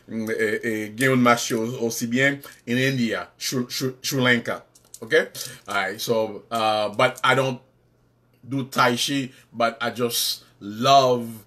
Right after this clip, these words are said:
um, br-, um, I love, I love those bracelets. N ap kontinye. Um, yo fè kòprann ke vitamin C, yo, yo, yo ede ou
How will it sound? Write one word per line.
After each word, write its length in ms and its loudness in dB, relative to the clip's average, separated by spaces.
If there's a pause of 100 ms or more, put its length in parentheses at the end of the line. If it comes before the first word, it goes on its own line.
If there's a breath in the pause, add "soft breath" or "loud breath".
(340 soft breath)
um, 440 -2
br-, 380 -6
um, 460 0 (300)
I 120 4
love, 400 2 (160)
I 100 4
love 160 6
those 140 -2
bracelets. 400 -8 (1300)
N 80 6
ap 80 4
kontinye. 400 0 (560 loud breath)
Um, 400 4
yo 80 -8
fè 140 0
kòprann 180 2
ke 80 -8
vitamin 320 0
C, 300 2 (340 loud breath)
yo, 480 0
yo, 300 -2
yo 240 -2
ede 340 2
ou 380 0